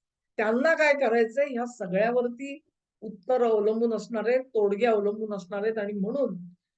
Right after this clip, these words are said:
ट्रम्प यांनी हा जो तोडगा दिला, त्याच्यात सगळ्यांना बिझी ठेवलंय बघ,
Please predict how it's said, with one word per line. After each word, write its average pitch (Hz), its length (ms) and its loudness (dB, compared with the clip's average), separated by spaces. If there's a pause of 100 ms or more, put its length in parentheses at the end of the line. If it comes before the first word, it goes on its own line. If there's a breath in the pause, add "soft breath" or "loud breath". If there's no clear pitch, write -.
(140)
ट्रम्प 359 320 2
यांनी 320 320 2
हा 311 180 4
जो 339 180 -2
तोडगा 277 380 4
दिला, 311 240 0
त्याच्यात 320 360 0
सगळ्यांना 302 480 0
बिझी 285 360 -6
ठेवलंय 277 360 2
बघ, 180 240 -6